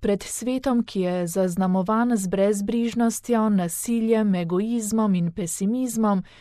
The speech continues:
je prav, da se danes vprašamo, ali ta svet ne trpi za pomanjkanjem ljubezni, bodisi v srcih, bodisi v odnosu z Bogom in drugimi.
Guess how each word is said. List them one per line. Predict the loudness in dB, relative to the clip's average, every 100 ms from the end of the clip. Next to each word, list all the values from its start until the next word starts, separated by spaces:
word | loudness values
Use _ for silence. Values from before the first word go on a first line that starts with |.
| -20 -20 0
je | 2 2
prav, | 2 2 4
da | 4 2
se | 2 4
danes | 4 2 0 0
vprašamo, | 0 2 0 0 0 2 2
ali | 2 2 0 0
ta | -2 -4 -4
svet | -4 0 0 2 2
ne | 2 2
trpi | -2 -4 -4 -2
za | -2
pomanjkanjem | 0 2 2 2 0 0 2 2
ljubezni, | 2 0 0 0 0 0 0 -4 _
bodisi | -2 0 2 -2 -2 -2
v | -2 -2
srcih, | -4 -4 -4 -4 -4 -4
bodisi | -6 -4 -2 -4 -2 0
v | 2
odnosu | 0 2 0 0 0
z | -2 -2
Bogom | 0 0 2 2 0
in | -4 -2
drugimi. | 0 0 0 0 0 -2